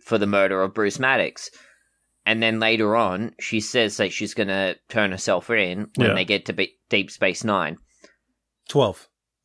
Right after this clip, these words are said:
Speaker 1: Uh, twelve.
Speaker 2: <laughs>
Speaker 1: Sorry.
Speaker 3: No, it's okay.
Speaker 1: Uh, but here's the thing. S-, Soji, uh, essentially kidnaps them all on the ship and takes them to the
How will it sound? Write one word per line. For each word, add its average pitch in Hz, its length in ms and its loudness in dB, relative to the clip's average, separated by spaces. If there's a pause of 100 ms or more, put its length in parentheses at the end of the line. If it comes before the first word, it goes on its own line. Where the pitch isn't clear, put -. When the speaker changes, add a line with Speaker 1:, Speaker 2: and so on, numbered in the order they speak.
(460)
Speaker 1:
Uh, 104 200 4
twelve. 143 380 2
Speaker 2:
<laughs> 170 720 4
Speaker 1:
Sorry. 143 380 4 (540)
Speaker 3:
No, 151 220 2
it's 190 140 0
okay. 180 120 4
Speaker 1:
Uh, 139 220 6 (1200)
but 123 420 2 (240)
here's 135 340 0
the 123 60 -4
thing. 104 380 2 (1200)
S-, - 640 -2
Soji, 151 680 -2 (800)
uh, 107 460 4 (220)
essentially 107 720 0 (720)
kidnaps 120 640 -2
them 101 140 -4
all 92 340 -2 (400)
on 110 180 0
the 107 80 0
ship 104 360 0
and 101 100 -6
takes 113 220 -2
them 107 140 -4
to 107 260 0
the 95 520 2